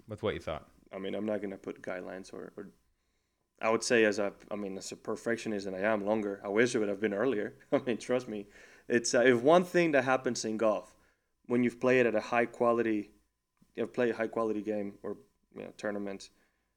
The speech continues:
Speaker 2: for two, three, four years, is that you get put on that best player to never win a major list
Speaker 1: Yeah.
Speaker 2: very,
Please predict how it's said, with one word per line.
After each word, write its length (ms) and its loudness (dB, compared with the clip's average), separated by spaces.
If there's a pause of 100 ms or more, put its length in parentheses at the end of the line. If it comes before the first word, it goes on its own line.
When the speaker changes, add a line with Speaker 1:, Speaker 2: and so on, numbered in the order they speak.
(420)
Speaker 2:
for 440 2 (220)
two, 320 0
three, 340 0
four 300 0
years, 460 -2
is 180 -2
that 160 0
you 180 2
get 500 -2
put 240 4
on 160 -2
that 320 -2
best 240 0
player 240 -2
to 160 -10
never 240 -4
win 160 -6
a 60 -8
major 300 -6
list 300 -6
Speaker 1:
Yeah. 140 -14
Speaker 2:
very, 460 4